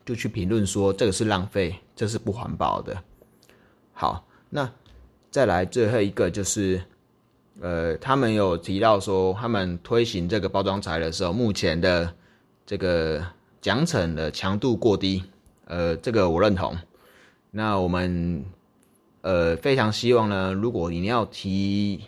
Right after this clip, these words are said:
供这样的服务的话，就是包装材重复使用的服务啊，你一定要去提供足够的推力跟，跟拉力，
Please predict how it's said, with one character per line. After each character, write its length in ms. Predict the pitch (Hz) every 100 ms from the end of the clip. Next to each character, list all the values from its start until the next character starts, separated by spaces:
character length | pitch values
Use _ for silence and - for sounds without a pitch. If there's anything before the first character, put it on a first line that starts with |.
| -
供 300 | 117 117 120
这 120 | 120
样 140 | 120 101
的 220 | 92 87
服 340 | - 95 117
务 80 | 107
的 220 | 87 85
话， 240 | 92 85 101
就 100 | 98
是 200 | 110 95
包 200 | 104 101
装 200 | 104 104
材 180 | 85
重 240 | 85 90 92
复 140 | 104
使 160 | 95 82
用 160 | 92
的 100 | 90
服 240 | 85 85 85
务 40 |
啊， 140 | 80 - - - - -
你 200 | 95 98
一 60 | 101
定 220 | 127 123
要 280 | 123 117 104
去 220 | 123 113
提 300 | - 98 95
供 280 | 107 104 104
足 200 | 95 101
够 160 | 107
的 160 | 92 87
推 280 | - 107 107
力 240 | 110 98
跟， 440 | 90 95 92 95 92 - - _ _ -
跟 240 | 95 95
拉 200 | 98 90
力， 240 | 95 90